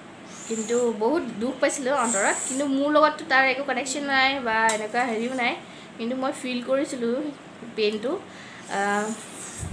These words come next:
because আমিওতো হিউমেনে হয়, নহয় জানো? কিন্তু আৰু মই তাৰ যিটো পবিত্ৰ ৰিষ্টা চিৰিয়েলখন আছিলে, মই পূৰা চাইছিলোঁ। সি যেতিয়া এৰি দিছিলে, তেতিয়াও বেয়া লাগিছিলেগে, কিন্তু সেইখন তথাপিও চাইছিলোঁ মই। এৰাৰ পিছতো,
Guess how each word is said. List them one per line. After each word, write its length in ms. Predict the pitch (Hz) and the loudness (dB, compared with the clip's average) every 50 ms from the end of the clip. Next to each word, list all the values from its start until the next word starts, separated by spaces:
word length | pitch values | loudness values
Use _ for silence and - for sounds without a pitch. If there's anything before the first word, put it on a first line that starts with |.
| - - - - - - - - - - - - | -8 -10 -12 -16 -16 -16 -16 -16 -16 -16 -14 -10
because 400 | 247 233 - 269 269 294 302 311 | -8 -4 0 0 0 0 0 2
আমিওতো 460 | 190 220 233 254 302 349 381 381 381 | 2 2 2 2 0 -2 -2 0 0
হিউমেনে 500 | 359 - 240 214 220 226 233 240 254 277 | 0 0 0 -2 0 0 0 2 2 0
হয়, 180 | 262 226 214 196 | 0 0 0 0
নহয় 220 | 208 214 214 214 | 0 -2 -2 -2
জানো? 240 | 214 208 220 262 480 - - - - - - - - - - - - - - - - | -2 -2 -2 -2 -4 -6 -8 -10 -12 -14 -16 -16 -14 -14 -14 -12 -12 -12 -12 -10 -6
কিন্তু 200 | - 226 220 220 | -6 -4 -2 -2
আৰু 320 | - - 214 226 240 254 269 | 2 2 4 4 4 4 2
মই 380 | 262 254 247 240 240 247 247 254 254 | 2 2 2 4 4 4 4 4 4
তাৰ 500 | 240 220 220 226 233 240 247 247 247 254 233 | 6 6 8 8 6 6 6 4 4 4 2
যিটো 180 | 233 233 - 247 233 | -2 -4 -6 -6 -2
পবিত্ৰ 360 | 247 233 220 226 214 - 233 | -2 0 0 -2 -4 0 2
ৰিষ্টা 520 | 240 254 247 247 262 - - - 247 247 254 254 - | 2 2 2 0 -4 -6 -2 0 2 2 2 0 -2
চিৰিয়েলখন 440 | 254 226 220 233 220 226 277 277 269 | -4 -2 0 0 0 0 0 -2 -2
আছিলে, 220 | 269 - 277 277 | -2 -2 -2 -2
মই 120 | 277 277 269 - - | 0 -2 -4 -4 0
পূৰা 300 | 233 226 220 226 233 277 - | 2 4 6 6 6 6 4
চাইছিলোঁ। 440 | 311 285 285 - 247 233 240 339 453 - - - - - - - - - - - - - | 0 -2 -2 -4 -2 -2 0 -2 -2 -4 -8 -16 -16 -18 -18 -18 -18 -18 -18 -18 -12 -8
সি 100 | 240 247 | -6 -4
যেতিয়া 300 | 233 240 233 233 254 277 | -4 -4 -2 0 0 2
এৰি 140 | 247 220 220 | 2 2 0
দিছিলে, 300 | 214 226 247 - 285 269 | -2 -4 -6 -4 -4 -4
তেতিয়াও 360 | 269 247 208 - 220 220 233 | -4 -4 -4 -2 -2 0 0
বেয়া 180 | 233 233 226 226 | 2 4 4 4
লাগিছিলেগে, 640 | 226 233 254 302 302 - 269 240 220 214 220 254 | 4 2 0 0 -4 -4 -2 -2 -2 -2 -2 -4
কিন্তু 600 | 302 294 254 220 208 202 202 214 226 233 233 226 233 - - - - - - - | -4 -4 -6 -6 -4 -2 -2 -2 0 0 -2 -2 -4 -6 -14 -16 -16 -16 -14 -10
সেইখন 280 | - 240 - 285 277 269 | -10 -4 -4 -4 -2 -2
তথাপিও 380 | 240 240 269 233 226 254 294 | -2 -2 0 -2 -2 0 -2
চাইছিলোঁ 420 | 359 359 294 294 - 240 233 214 214 | 0 0 0 0 -2 -2 -4 -4 -2
মই। 180 | 214 233 339 480 - - - - - | 0 0 0 0 -2 -10 -16 -14 -8
এৰাৰ 200 | - 190 196 196 202 | -4 -2 -2 -2 -2
পিছতো, 240 | 240 233 240 226 | -2 -4 -4 -4